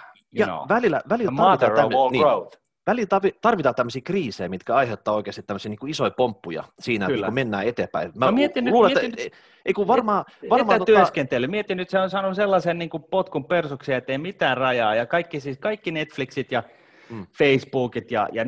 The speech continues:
Speaker 1: ja siis kaikki siis tällainen etätekeminen, niin siis sehän on niinku, sehän on niinku kantoraketilla niinku Jupiteriin menossa,
Speaker 2: Niin.
Speaker 1: että
Speaker 2: Niin.
Speaker 1: tota,
Speaker 2: Aika-,
Speaker 1: saa
Speaker 2: aikaisemmin
Speaker 1: nähdä,
Speaker 2: ne oli,
Speaker 1: palataanko
Speaker 2: niin.
Speaker 1: me ikinä enää toimistolle.
Speaker 2: Niin.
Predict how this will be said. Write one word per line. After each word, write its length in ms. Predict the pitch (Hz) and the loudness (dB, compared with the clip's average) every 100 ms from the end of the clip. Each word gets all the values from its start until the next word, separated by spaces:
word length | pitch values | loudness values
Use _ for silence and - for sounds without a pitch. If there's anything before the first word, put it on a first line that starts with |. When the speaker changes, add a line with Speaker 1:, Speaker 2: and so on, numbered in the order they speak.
| 117 | -6
Speaker 1:
ja 200 | 131 107 - - | -4 -4 -4 -10
siis 280 | 127 113 | -10 -10
kaikki 380 | - 190 185 147 | 0 0 0 -6
siis 180 | 131 123 | -6 -4
tällainen 400 | 135 127 117 107 | 0 2 0 0
etätekeminen, 840 | 135 135 110 107 101 98 95 90 92 | -2 0 -2 -4 -4 -6 -6 -8 -8
niin 120 | 101 | -8
siis 200 | 123 113 | -10 -6
sehän 240 | 143 143 | -4 -2
on 140 | 139 143 | -4 -6
niinku, 380 | 139 147 123 - - - _ - - _ | -6 -6 -6 -8 -18 -20 _ -20 -20 _
sehän 220 | 151 151 | -6 -4
on 60 | 151 | -6
niinku 140 | 151 | -8
kantoraketilla 960 | 131 170 151 127 110 101 104 110 104 104 | 0 2 2 2 0 0 -2 -4 -2 -4
niinku 200 | 104 110 | -4 -8
Jupiteriin 680 | 110 107 90 82 76 73 80 | -6 -6 -8 -10 -10 -10 -12
menossa, 360 | 76 82 - | -12 -12 -10
Speaker 2:
Niin. 60 | - | -12
Speaker 1:
että 160 | - | -10
Speaker 2:
Niin. 40 | 90 92 90 | -10 -8 -4
Speaker 1:
tota, 160 | 90 - - _ _ _ | -6 -6 -18 _ _ _
Speaker 2:
Aika-, 220 | 160 233 - | -4 -4 -2
Speaker 1:
saa 0 | |
Speaker 2:
aikaisemmin 360 | 226 233 220 190 | -2 2 2 4
Speaker 1:
nähdä, 160 | 202 | 2
Speaker 2:
ne 60 | 180 | 2
oli, 80 | 175 | 4
Speaker 1:
palataanko 380 | 185 156 127 | 4 4 0
Speaker 2:
niin. 60 | 120 | -2
Speaker 1:
me 100 | 113 | -6
ikinä 360 | 113 113 101 98 | -6 -6 -6 -4
enää 160 | 90 | -6
toimistolle. 640 | 92 95 87 85 - - - | -6 -8 -8 -14 -16 -18 -10
Speaker 2:
Niin. 220 | 101 85 | -10 -10